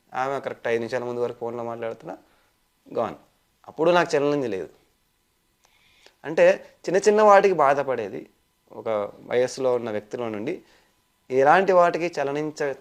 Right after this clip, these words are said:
చలించని ఒక మనస్తత్వం ఎక్కడి నుంచి వచ్చింది? అంతకుముందు నేను బాధపడుతూ అయినా సరే ధ్యానానికి వెళ్ళాను. అంటే, ఎదిగాను నేను, ఒక మనిషిగా ఎదిగాను. ఆ రోజు అది బాధ అయి ఉండొచ్చు, ఈరోజు అది ఎదుగుదల.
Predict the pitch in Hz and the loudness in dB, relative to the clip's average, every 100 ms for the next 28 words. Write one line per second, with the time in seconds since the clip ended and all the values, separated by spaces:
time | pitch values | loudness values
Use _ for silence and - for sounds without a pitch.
0 | 143 156 165 160 160 147 127 117 139 - | -2 -2 -2 -2 -2 -2 -4 -4 -6 -8
1 | 160 151 123 143 147 139 - - 117 120 | -10 -8 -10 -10 -12 -14 -18 -20 -20 -20
2 | _ _ _ _ _ _ _ _ _ _ | _ _ _ _ _ _ _ _ _ _
3 | _ _ _ _ _ 135 147 151 139 147 | _ _ _ _ _ -8 -2 -2 -2 -6
4 | 165 - 170 143 127 113 123 139 143 143 | -4 -6 -4 -4 0 2 4 4 4 2
5 | 156 143 135 135 - 180 480 - _ _ | 0 0 0 -6 -6 -6 -6 -12 _ _
6 | _ _ _ _ _ _ 107 113 120 123 | _ _ _ _ _ _ -6 -4 -4 -6
7 | - 98 92 95 127 143 110 117 131 117 | -8 -14 -14 -12 -2 0 0 -2 0 -2
8 | 90 85 78 85 90 - 117 120 143 170 | -2 -10 -14 -18 -18 -14 -8 -4 -4 -2
9 | 165 123 120 120 98 101 92 _ _ _ | 0 0 -2 -6 -8 -10 -20 _ _ _
10 | _ _ _ _ _ _ _ _ 311 _ | _ _ _ _ _ _ _ _ _ _
11 | _ _ _ _ _ _ _ 123 139 180 | _ _ _ _ _ _ _ 0 4 8
12 | 202 185 156 143 165 170 139 113 - _ | 10 8 8 8 8 6 4 -6 -12 _
13 | _ 143 156 180 160 127 127 123 101 | _ -4 2 4 6 6 4 0 -2